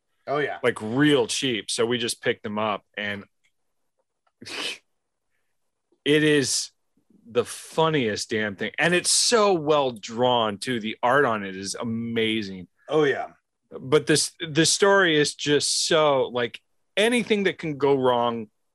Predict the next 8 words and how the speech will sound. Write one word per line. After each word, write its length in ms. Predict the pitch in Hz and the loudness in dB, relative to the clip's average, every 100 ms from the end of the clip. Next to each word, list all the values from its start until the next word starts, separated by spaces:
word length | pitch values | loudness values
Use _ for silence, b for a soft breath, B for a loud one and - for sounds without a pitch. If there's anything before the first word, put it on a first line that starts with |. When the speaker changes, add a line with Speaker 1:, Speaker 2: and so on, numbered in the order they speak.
| _ | _
Speaker 2:
goes 360 | 135 127 117 110 | 2 4 2 0
wrong, 320 | 107 98 92 | 0 -2 -2
and 140 | 170 226 | 2 4
it's 180 | 226 | 2
largely 540 | 233 233 277 233 196 180 | 2 4 4 2 -2 -2
due 400 | 139 147 185 214 | -6 0 0 2
to 200 | - 120 | 0 -4
her. 540 | - 151 131 90 82 | 0 2 2 -2 -10